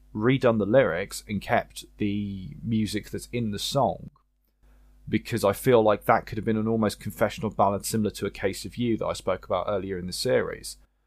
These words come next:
To conclude, I am still gonna rate this song surprisingly highly, considering I've just spent the last three minutes slating it.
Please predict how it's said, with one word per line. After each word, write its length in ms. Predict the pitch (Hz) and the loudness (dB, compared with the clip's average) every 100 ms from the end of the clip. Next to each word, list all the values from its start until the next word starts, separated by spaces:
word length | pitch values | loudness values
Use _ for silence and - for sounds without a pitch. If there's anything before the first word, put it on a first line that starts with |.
| _ _ _ _ _ _ _ _ _ - | _ _ _ _ _ _ _ _ _ 0
To 120 | 131 | 0
conclude, 540 | - 127 - 131 98 - | 2 0 2 2 2 2
I 100 | 110 | 2
am 220 | 123 135 | 4 4
still 200 | - 120 | 2 0
gonna 200 | 110 110 | 2 0
rate 280 | 104 104 - | 4 4 4
this 160 | 101 - | -4 -2
song 340 | 110 104 92 | 0 0 -2
surprisingly 640 | - 104 127 120 107 107 | -8 0 6 6 6 -4
highly, 440 | 101 117 117 98 92 | -2 2 2 2 -2
considering 420 | 101 - 104 98 | -6 -2 0 2
I've 160 | 95 - | 0 0
just 180 | 110 | -2
spent 220 | - 107 98 | 2 2 4
the 60 | |
last 260 | 98 - - | 0 0 -4
three 180 | 107 104 | -2 0
minutes 260 | 92 - | -2 -4
slating 500 | - 113 117 - 107 | 0 2 2 0 -6
it. 180 | 110 110 | -6 -6